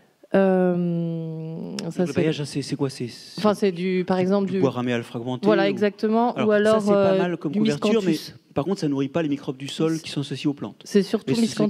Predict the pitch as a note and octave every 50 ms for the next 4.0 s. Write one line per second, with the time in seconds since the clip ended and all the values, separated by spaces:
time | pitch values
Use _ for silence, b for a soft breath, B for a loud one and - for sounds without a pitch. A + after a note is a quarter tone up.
0 | - C#3 D3 E3 F3+ F3+ D#3+ C#3+ C3 B2+ B2 B2 B2+ A#2 A#2+ A#2+ A#2+ C#3 D3+ C#3
1 | C3 - - - C#3 A2+ - - - - - - - F#3+ F#3 F#3 G3 G#3+ A#3+ -
2 | - _ _ _ - G3+ G3 G3 G3 G3 F#3+ F#3 F3+ F3+ F3+ F3 F3+ F3 F3 F3
3 | F3 F3 F3 E3+ E3+ E3+ E3+ E3+ E3+ E3+ E3 E3 E3 E3 E3 E3 E3 D#3+ D#3+ D#3+